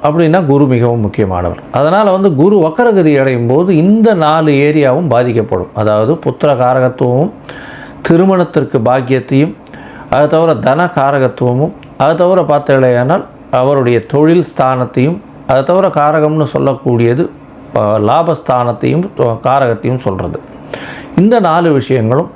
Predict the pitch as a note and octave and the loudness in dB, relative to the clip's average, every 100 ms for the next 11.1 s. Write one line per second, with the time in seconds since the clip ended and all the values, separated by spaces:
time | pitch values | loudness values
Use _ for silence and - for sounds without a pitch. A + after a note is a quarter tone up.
0 | - A#2+ - A2+ G#2 G2 - C#3 F#2+ F2 | -4 -2 -2 0 0 -2 -2 -2 0 -2
1 | E2 - - - - - - - - - | -2 -4 -14 -20 -20 -20 -20 -18 -18 -18
2 | - - - G3 G3 C#3 C3+ G#2 D3+ D#3 | -18 -14 -2 2 2 2 0 0 -2 0
3 | A#3+ G#3 D3 B2+ C3 D#3 A2 A2+ F#2+ F#2+ | 0 2 0 0 2 2 0 0 -2 -2
4 | F2+ E2 - - - - E3+ A3 F#3+ B2 | -2 -4 -8 -16 -10 -2 2 2 2 0
5 | A#2 G#2 G2 C3 G2 G2+ F2 E2+ D2+ C#2 | 2 2 0 0 -2 -2 -2 -4 -4 -4
6 | - G2 G2+ G2+ A2 - - - - - | -6 -6 -2 0 -2 -4 -10 -18 -18 -4
7 | A2 D#3 A3 F3 C#3+ B2+ A#2 A2+ G#2 C#3+ | 2 4 4 2 2 2 0 0 -2 -2
8 | - A2+ A#2 A2 G2 G#2 - - - - | -2 0 0 2 0 -2 -8 -16 -20 -18
9 | - E2+ B2+ - G3+ G#3 F#3 D3 C3 A2 | -6 -2 0 -2 0 0 2 0 -2 0
10 | A2+ G2+ F2 B2+ - A2 A#2+ G#2+ G2 F#2+ | 0 0 0 -2 0 0 -2 -2 -2 0
11 | F#2 | -4